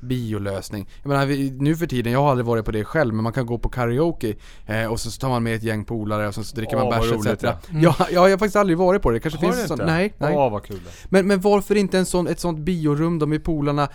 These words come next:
Speaker 1: man dricker bärs, man tar med, man, man,
Speaker 2: Mm.
Speaker 1: catering, man köper mat, man köper bärs och,
Speaker 2: Och så är
Speaker 1: sen
Speaker 2: det
Speaker 1: ser man en film
Speaker 2: Netflix som
Speaker 1: tillsammans.
Speaker 2: sponsrar det, typ, eller?
Speaker 1: Ja, Netflix
Speaker 2: Ja.
Speaker 1: som äger och sen så är det Netflix-rullar, så marginalkostnaden för att spela upp filmen är ju noll.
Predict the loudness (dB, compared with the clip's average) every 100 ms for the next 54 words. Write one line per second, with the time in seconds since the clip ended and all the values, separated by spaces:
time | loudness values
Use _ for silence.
0 | -4 -2 0 0 0 0 0 0 -4 -2
1 | -2 -2 0 -2 -4 -6 -8 -8 0 2
2 | 2 2 2 2 -2 -2 0 2 2 0
3 | -4 -4 0 2 0 0 0 2 2 2
4 | 2 0 2 0 2 0 0 0 -2 -4
5 | -6 -6 -8 -10 -8 -6 -4 0 2 2
6 | 2 0 2 2 4 2 2 0 0 0
7 | -4 -4 -2 -2 -2 0 0 2 0 0
8 | -4 -4 -6 -8 -6 -4 -4 -4 -4 -2
9 | 0 0 0 -2